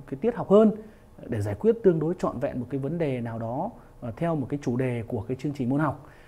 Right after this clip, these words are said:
Vì vậy cho nên là khi mà chúng ta xây dựng cái khung, cái bài dạy này thì chúng ta cũng phải thống nhất với nhau để xác định được mục tiêu của, của, của từng cái bài. Và mục tiêu thì, ờ, trong cái chương trình môn học thì đều đã quy định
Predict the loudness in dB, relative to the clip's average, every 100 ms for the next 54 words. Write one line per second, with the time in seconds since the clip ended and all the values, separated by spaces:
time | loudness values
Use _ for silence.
0 | -20 2 6 8 6 6 6 6 6 0
1 | -18 -20 -20 -10 2 2 6 10 12 12
2 | 10 6 8 10 10 8 2 -20 -10 4
3 | 4 6 2 0 0 2 2 2 -2 2
4 | 6 6 6 0 -4 0 2 2 0 4
5 | 6 6 4 0 2 0 -2 -12 -10 0
6 | 0 0 -4 -12 -20 -8 -4 0 0 2
7 | 4 2 4 6 8 6 2 0 0 -6
8 | -12 -20 -20 -20 -20 -20 -20 -8 -6 -6
9 | -8 -8 -4 0 0 0 -2 -4 -10 -20
10 | -20 -20 -20 -20 -20 -20 -20 -20 -4 4
11 | 6 8 12 12 12 0 -2 -12 -20 -10
12 | -6 4 6 6 4 4 6 4 4 0
13 | -8 -12 -4 0 2 0 -2 -2 -2 -2
14 | 2 4 4